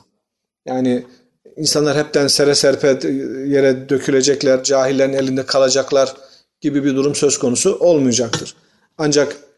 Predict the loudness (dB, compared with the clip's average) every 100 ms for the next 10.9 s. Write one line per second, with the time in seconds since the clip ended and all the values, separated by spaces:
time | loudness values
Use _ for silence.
0 | _ _ -4 0 2 2 2 4 4 4
1 | 2 2 2 2 0 0 -2 0 0 0
2 | 0 0 -2 -4 -14 _ _ _ _ -8
3 | -2 -2 -2 -8 _ _ _ _ _ -4
4 | -2 0 0 0 2 2 2 2 2 0
5 | 0 0 0 0 0 2 2 2 2 0
6 | -4 -8 -20 _ _ _ -4 -2 -2 -6
7 | -20 _ _ _ -4 0 2 2 2 2
8 | 2 0 0 0 0 -2 0 0 0 -8
9 | -20 _ _ -6 0 0 2 2 2 2
10 | 2 2 0 0 2 2 0 -6